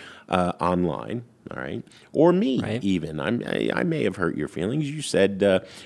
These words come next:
Speaker 1: from time to time, you used to think I was angry all the time. No, no, no, I'm just enthusiastic. Uh, you know,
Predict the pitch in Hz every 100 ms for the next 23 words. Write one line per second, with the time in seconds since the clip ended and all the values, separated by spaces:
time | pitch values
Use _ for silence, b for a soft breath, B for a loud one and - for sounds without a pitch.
0 | B 101 95 87 85 80 82 98 156 123
1 | 110 - 113 117 135 147 156 110 87 73
2 | 71 73 85 170 135 107 82 110 - 92
3 | 92 80 73 - - - B B B B
4 | - 120 120 123 160 170